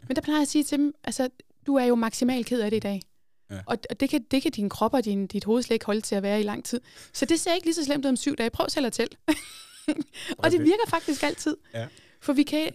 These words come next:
Speaker 1: vi kan næsten ikke holde ud at være der. Og nogle gange så det her med at træffe en beslutning om, "Nu giver jeg lige den her udfordring, eller den her sorg, eller den her irritation.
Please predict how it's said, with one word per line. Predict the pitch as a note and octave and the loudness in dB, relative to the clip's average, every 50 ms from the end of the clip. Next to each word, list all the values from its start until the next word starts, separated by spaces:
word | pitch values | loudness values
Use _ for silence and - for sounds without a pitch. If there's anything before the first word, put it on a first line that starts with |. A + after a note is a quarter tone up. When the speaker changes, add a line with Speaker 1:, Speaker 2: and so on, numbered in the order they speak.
| - - | -8 -4
Speaker 1:
vi | B3 C#4+ | -2 -2
kan | C#4 - - | 2 4 6
næsten | - - A2+ - F4+ | 6 6 4 2 -2
ikke | - - | -2 0
holde | D4+ D4+ E4 | 0 2 2
ud | D#4+ | 2
at | C4 | 2
være | A#3+ A#3+ C4+ D4+ | 2 0 -2 -2
der. | D#4 B3 - - - - - _ _ | -4 -6 -8 -10 -20 -20 -20 _ _
Og | - B3 B3+ | -2 2 2
nogle | D#4 F4+ F4+ | 2 2 0
gange | E4 C#4+ D4 D4+ | 0 0 0 0
så | - - | -2 -2
det | D4 D4+ | -2 0
her | D4+ | 0
med | C#4+ C#4+ | 2 0
at | C#4 C4+ | 0 -2
træffe | - - - C4+ C4+ - | -6 -10 -10 -10 -4 -2
en | E4 C4+ | -4 -2
beslutning | - A3 - C4 C#4 C#4+ - B3 A3+ A#3+ | -2 -4 -4 -4 -2 -2 -2 -2 -2 -2
om, | C4 - - _ _ _ _ _ _ _ _ _ _ _ _ - _ - | -4 -4 -8 _ _ _ _ _ _ _ _ _ _ _ _ -20 _ 2
"Nu | C4+ | 2
giver | D4+ - G4 F#4+ C#4 | 4 4 2 4 4
jeg | A3 G#3 | 4 2
lige | G#3 B3+ C#4 D4 D4+ D4 - _ _ _ _ _ _ _ _ _ _ _ | 2 2 2 2 2 0 -6 _ _ _ _ _ _ _ _ _ _ _
den | - C#4 C4+ | 0 2 2
her | C#4 A#3+ | 2 2
udfordring, | A#3 B3+ B3 - G#3 G3+ G3+ G3 G3 G3 - | 2 0 0 0 -2 -2 -2 -2 -4 -4 -4
eller | G3+ G3+ | -6 -4
den | G3+ A#3 A#3+ B3 | -2 0 0 0
her | C4 B3+ A3+ | 0 0 -2
sorg, | - - A#3+ A#3 A#3 A3 - - | -2 0 0 2 2 2 0 0
eller | G3+ G3+ | -2 -2
den | G3 A3+ A3+ A#3+ | -2 -2 -2 -2
her | B3+ | -2
irritation. | A#3 G#3 - - G#3 - - C4 A#3+ G#3 | -2 -4 -2 -4 -4 -2 0 -2 -2 -2